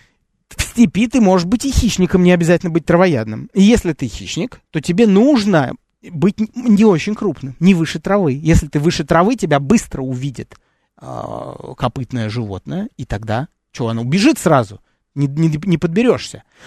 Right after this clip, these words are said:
Поэтому хищники в степи обязаны уметь либо, либо быть ниже травы, либо обязаны уметь прятаться в эту траву, обязаны в ней маскироваться очень хорошо,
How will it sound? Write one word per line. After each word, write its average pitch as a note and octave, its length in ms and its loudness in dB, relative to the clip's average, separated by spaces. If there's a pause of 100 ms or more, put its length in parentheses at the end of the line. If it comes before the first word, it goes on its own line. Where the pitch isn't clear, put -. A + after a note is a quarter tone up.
(120)
Поэтому C3+ 640 0
хищники G#3+ 520 0
в - 60 -4
степи F#3+ 380 -8 (120)
обязаны E3+ 880 2
уметь D#3+ 520 2 (220)
либо, D3+ 320 2
либо F3 300 4
быть D#3 260 0
ниже B2 220 -6
травы, B2+ 320 0 (180)
либо C#3+ 240 2
обязаны D3+ 380 2
уметь D3 300 0
прятаться C3+ 500 0
в A#2 60 -8
эту A#2 180 -12
траву, A#2 340 -2 (240)
обязаны E3 460 2
в C3 100 -4
ней C#3 140 4
маскироваться D#3+ 720 2
очень G#2 240 -16
хорошо, - 420 -18